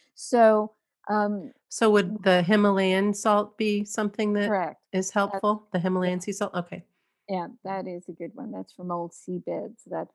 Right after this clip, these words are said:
Speaker 1: became mountains. <laughs> So <laughs>
Speaker 2: Yeah, yeah, that's all I've used for years, years and years and
Speaker 1: Mm-hmm.
Speaker 2: years.
Speaker 1: Very
Speaker 2: But
Speaker 1: good.
Speaker 2: I, but I, I'm grateful for this reminder because,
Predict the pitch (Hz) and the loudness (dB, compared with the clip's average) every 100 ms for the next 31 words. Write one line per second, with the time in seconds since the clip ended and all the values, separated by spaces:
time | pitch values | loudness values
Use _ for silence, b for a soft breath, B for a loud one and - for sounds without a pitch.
0 | _ _ _ - - 202 185 180 180 185 | _ _ _ -6 -2 -2 0 0 0 0
1 | - 170 165 - 233 - 214 - _ 190 | -4 -8 -8 -4 -4 -4 -10 -16 _ 2
2 | 170 165 147 165 165 170 160 190 226 190 | 6 6 4 2 2 4 4 4 8 8
3 | 185 170 170 175 160 - 156 151 156 147 | 8 6 4 2 0 -4 -2 0 0 0
4 | 139 - _ 160 160 - 151 - 202 208 | -4 -12 _ -6 -4 -2 0 0 0 -2
5 | - 160 185 180 _ _ 185 190 175 214 | -2 -4 -6 -12 _ _ -6 -6 4 4
6 | 196 202 180 208 196 196 196 175 190 185 | 6 2 4 4 6 4 0 -2 -2 -4
7 | - _ 208 254 - 285 - 247 214 - | -14 _ 0 0 -2 -8 -4 -2 -2 -2
8 | 214 185 202 254 269 180 156 175 170 185 | 0 0 0 0 0 0 0 -4 -2 0
9 | 170 170 - | 0 -2 -8